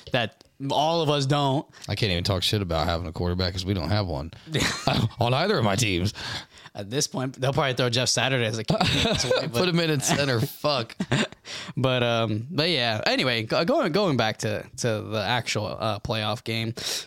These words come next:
Speaker 1: I don't think I'm gonna touch the Bills, but I do think the Bills will win, and I'm sure everyone knows that. By how much, we don't know,
Speaker 2: Yeah,
Speaker 1: but
Speaker 2: their
Speaker 1: they
Speaker 2: money
Speaker 1: will
Speaker 2: line's
Speaker 1: win.
Speaker 2: minus eight hundred.
Speaker 1: Yeah, exactly. So they're gonna win. But <laughs> now,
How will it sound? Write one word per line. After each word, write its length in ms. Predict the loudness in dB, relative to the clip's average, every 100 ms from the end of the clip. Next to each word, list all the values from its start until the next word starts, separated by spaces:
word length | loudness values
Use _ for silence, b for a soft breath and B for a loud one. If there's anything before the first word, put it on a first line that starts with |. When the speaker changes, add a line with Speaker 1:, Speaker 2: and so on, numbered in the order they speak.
| B 0
Speaker 1:
I 80 | 2
don't 100 | 2
think 100 | 4
I'm 40 |
gonna 120 | 2 2
touch 180 | 2 2
the 80 |
Bills, 420 | 2 2 2 2 2
but 180 | 2
I 80 | 2
do 140 | 2 0
think 160 | -2
the 80 | -2
Bills 220 | -2 -2
will 120 | -4
win, 220 | -2 -2 -2
and 100 | -4
I'm 80 |
sure 160 | -2 0
everyone 320 | 0 -2 -2
knows 220 | -4 -6
that. 240 | -4 -6 -4
By 320 | -4 -2 0 2
how 160 | 2
much, 300 | 2 2 0
we 100 | -2
don't 180 | 0 0
know, 300 | 0 2 2
Speaker 2:
Yeah, 120 | 2 2
Speaker 1:
but 120 | 2
Speaker 2:
their 100 | 0
Speaker 1:
they 40 |
Speaker 2:
money 80 | 0
Speaker 1:
will 60 | 0
Speaker 2:
line's 140 | 0 -2
Speaker 1:
win. 60 |
Speaker 2:
minus 320 | -4 -4 -4 -4
eight 180 | -4 -4
hundred. 460 | -6 -8 -8 -8 -4
Speaker 1:
Yeah, 180 | -2 -2
exactly. 720 | -2 -2 -2 -4 -8 -8 -6
So 320 | -4 -4 -6 -10 _ -4
they're 200 | 0 2
gonna 220 | 0 -2
win. 340 | -4 -6 -6 -8 B -14 B B B 0
But 340 | 2 0 -2
<laughs> 80 | 0
now, 520 | 2 4 2 2 0